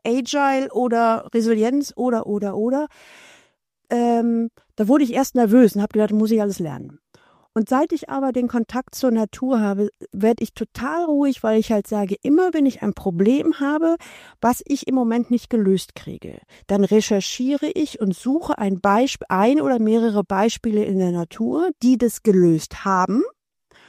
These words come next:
gucke mir an, was haben die eigentlich gemacht oder wie haben die das gemacht?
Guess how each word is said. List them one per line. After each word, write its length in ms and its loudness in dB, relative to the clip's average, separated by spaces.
gucke 320 2
mir 280 2
an, 280 2
was 260 -12
haben 140 0
die 120 -2
eigentlich 380 -4
gemacht 480 -4
oder 300 -4
wie 260 -8
haben 300 -6
die 120 -12
das 280 -16
gemacht? 400 -18